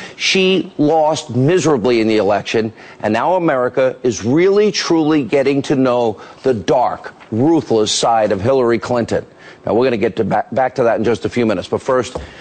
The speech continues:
we have another story, almost too shocking to believe. Twitter's lawyer admitted earlier today,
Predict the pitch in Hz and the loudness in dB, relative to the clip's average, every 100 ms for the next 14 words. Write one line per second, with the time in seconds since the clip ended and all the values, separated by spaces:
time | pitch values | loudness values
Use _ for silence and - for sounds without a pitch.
0 | - - - - 185 170 151 - 117 82 | -20 -20 -8 -2 2 2 0 0 0 -2
1 | - - - - 190 180 - 165 - 127 | -4 -16 -10 -4 -2 -2 0 0 0 -2
2 | - 123 123 107 113 92 - - - - | -4 -4 -2 -2 0 -2 -6 -18 -20 -20
3 | - - - 453 254 156 139 165 151 95 | -20 -8 0 2 2 2 2 2 2 2
4 | 95 - 151 139 170 175 160 - 165 170 | 0 -2 -2 0 0 0 0 0 2 2
5 | 156 - 131 98 78 98 | 0 0 0 0 0 -4